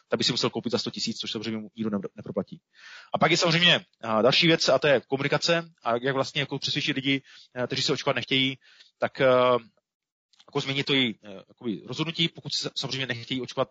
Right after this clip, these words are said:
ne ze zdravotních důvodů, ale protože mají jako obavy, že ta vakcína byla vyvinuta příliš rychle, a nebo mají pocit, že,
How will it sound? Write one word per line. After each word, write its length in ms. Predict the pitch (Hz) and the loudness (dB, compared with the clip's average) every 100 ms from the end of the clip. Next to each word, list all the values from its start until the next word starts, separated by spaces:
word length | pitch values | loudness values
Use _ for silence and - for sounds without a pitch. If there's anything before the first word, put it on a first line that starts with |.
| - | -4
ne 260 | 131 139 - _ 104 | 0 0 0 _ -12
ze 120 | 113 | -2
zdravotních 300 | 123 127 117 | -2 -2 -6
důvodů, 340 | 104 123 127 - - _ | -4 -2 -2 -6 -18 _
ale 100 | 107 | -4
protože 280 | 110 123 120 | -4 0 0
mají 260 | 120 123 110 | 2 2 0
jako 220 | - 104 | -4 -10
obavy, 440 | 123 139 135 127 | -2 2 4 2
že 80 | 117 | 2
ta 80 | 113 | -2
vakcína 240 | 110 123 | -2 -2
byla 120 | 110 98 110 | -4 -4 -10
vyvinuta 280 | 110 101 | -12 -10
příliš 260 | - 87 87 | -8 -8 -4
rychle, 440 | 135 - 139 127 - - - - 110 | -4 2 4 4 0 -18 -20 -14 -4
a 120 | 110 | -2
nebo 180 | 113 113 | -2 0
mají 200 | 120 117 | -2 -2
pocit, 280 | 120 127 | -4 -6
že, 280 | 110 123 117 | 2 4 4